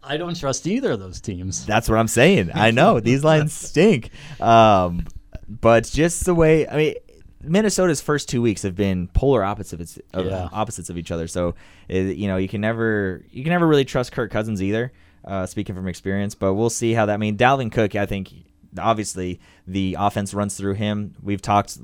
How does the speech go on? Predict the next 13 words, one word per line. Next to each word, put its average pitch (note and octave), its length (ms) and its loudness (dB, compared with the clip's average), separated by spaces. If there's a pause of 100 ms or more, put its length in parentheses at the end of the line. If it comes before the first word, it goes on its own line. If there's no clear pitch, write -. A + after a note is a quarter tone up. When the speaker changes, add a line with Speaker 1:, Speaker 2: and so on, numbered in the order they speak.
(140)
Speaker 2:
extensively A2 600 0
Speaker 1:
Yes. G#2 60 0
Speaker 2:
all G2+ 140 2
week G#2+ 200 -2
about G2 200 -2
Stefon G2 420 -2
Diggs, G2+ 340 -2 (340)
about G2 160 0
Speaker 1:
Yeah. F#2+ 40 2
Speaker 2:
how G2+ 220 0
he, G#2 160 -8
how, F#2+ 300 2
uh, F2+ 320 0